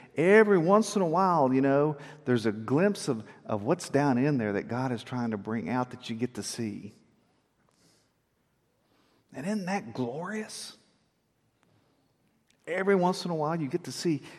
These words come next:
just a little bit of God that's in there that he's bringing out that maybe you had no idea was in there, that you had no idea was possible,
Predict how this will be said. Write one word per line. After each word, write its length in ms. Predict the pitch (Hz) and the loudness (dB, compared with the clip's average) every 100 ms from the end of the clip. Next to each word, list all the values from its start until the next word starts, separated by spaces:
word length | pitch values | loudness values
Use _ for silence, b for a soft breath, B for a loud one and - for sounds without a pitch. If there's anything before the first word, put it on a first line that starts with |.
| B | B
just 240 | - 220 - | -2 -2 0
a 60 | |
little 260 | 139 147 220 | -2 0 0
bit 140 | 220 | 0
of 100 | 185 | -2
God 280 | 117 147 202 | -4 -6 -2
that's 200 | 208 202 | -4 -2
in 160 | 214 214 | -4 -4
there 340 | 214 214 214 - - _ _ _ _ _ _ _ _ _ _ _ _ _ _ _ _ _ _ | -4 -4 -6 -12 -20 _ _ _ _ _ _ _ _ _ _ _ _ _ _ _ _ _ _
that 120 | 123 | -14
he's 200 | 117 143 | -10 -10
bringing 480 | 120 - 113 160 160 | -10 -10 -8 -6 -6
out 320 | 123 127 165 - _ _ b b b b b b b _ _ - | -6 -6 -10 -14 _ _ b b b b b b b _ _ -14
that 120 | 113 | -8
maybe 220 | 165 156 | -6 -6
you 260 | 143 180 170 | -6 -6 -4
had 240 | 170 147 | -4 -4
no 360 | 151 147 208 214 | -6 -2 -2 -2
idea 380 | 214 208 214 196 | -4 -2 0 0
was 200 | 156 175 | -4 -6
in 180 | 170 | -6
there, 260 | 113 - - _ _ _ b b b b b | -8 -12 -20 _ _ _ b b b b b
that 160 | 117 | -6
you 80 | 160 | 0
had 180 | 175 143 | 0 0
no 380 | 143 143 180 175 | -2 0 0 0
idea 320 | 160 156 143 | 0 -2 -4
was 160 | 123 - | -4 -12
possible, 560 | - - - - - | -14 -14 -16 -20 -20